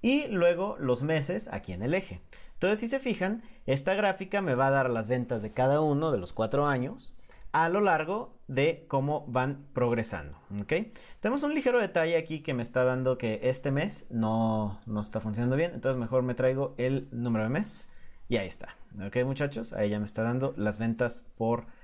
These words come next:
mes. Ok, entonces, con eso nosotros ya tendríamos que, este, ya tenemos las ventas por año, ¿ok?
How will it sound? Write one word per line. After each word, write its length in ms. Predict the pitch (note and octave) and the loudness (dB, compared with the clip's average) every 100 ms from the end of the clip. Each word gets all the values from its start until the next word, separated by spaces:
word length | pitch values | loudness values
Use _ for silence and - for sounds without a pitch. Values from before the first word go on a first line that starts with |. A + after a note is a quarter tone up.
| - - | -14 -8
mes. 380 | G2+ - - - - - - - - - | -8 -8 -10 -12 -16 -18 -16 -16 -6 -2
Ok, 140 | A#3 - - - - - | -2 -4 -10 -20 -14 -6
entonces, 480 | D#3 B2 - - - | -2 -2 -4 -18 -6
con 180 | D3+ E3 | 0 0
eso 160 | F#3+ | 2
nosotros 580 | F#3+ F3+ F#3+ G3 A3+ - | 0 0 0 0 -2 -6
ya 380 | - C3 C#3 C3+ | -2 0 0 0
tendríamos 600 | - C#3 C#3 C3+ D#3 F3 | 0 2 4 2 0 -2
que, 420 | - C#3 D3 F3+ - | 0 2 4 2 -2
este, 1500 | A2+ G#2 - - A2+ G#2+ G#2+ G#2 G#2 G#2 G#2 G#2 G2+ G2+ G2 - - - - - | -4 -4 -8 -6 -2 2 2 2 2 0 0 0 0 -2 -4 -10 -16 -16 -16 -2
ya 140 | C3 C3+ | 0 0
tenemos 380 | D3 D3+ D#3+ - | 0 0 0 0
las 560 | B2+ C#3 C#3+ D3 - - | 2 4 2 -2 -6 -6
ventas 560 | B2 C3 C3 C3+ C#3 | -2 -2 0 0 -2
por 680 | - - B2 B2 C3 - - | -12 0 4 6 4 0 -8
año, 420 | A2 A2 G#2 F2 - G2+ | -6 -4 -4 -6 -12 -8
¿ok? 240 | G2+ | -4